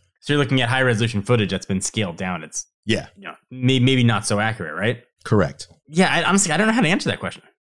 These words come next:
Speaker 2: But you
Speaker 1: That's,
Speaker 2: see the
Speaker 1: like, a
Speaker 2: crop.
Speaker 1: very good, yeah, but it also might be the aspect ratio, right? So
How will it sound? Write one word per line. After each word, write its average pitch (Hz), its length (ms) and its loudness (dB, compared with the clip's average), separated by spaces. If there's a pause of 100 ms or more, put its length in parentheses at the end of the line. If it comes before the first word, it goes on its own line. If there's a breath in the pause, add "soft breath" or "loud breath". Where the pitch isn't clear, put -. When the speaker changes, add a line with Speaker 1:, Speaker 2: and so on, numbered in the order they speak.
Speaker 2:
But 113 60 0
you 135 80 4
Speaker 1:
That's, 143 80 4
Speaker 2:
see 180 80 4
the 180 60 6
Speaker 1:
like, 175 100 0
a - 20 6
Speaker 2:
crop. 110 140 4
Speaker 1:
very 117 200 4
good, 104 460 0 (220)
yeah, 214 320 2
but 175 120 4
it 196 40 6
also 277 240 4
might 220 200 4
be 180 320 6
the 143 140 4
aspect 180 300 0
ratio, 95 340 0
right? 110 320 0
So 110 680 4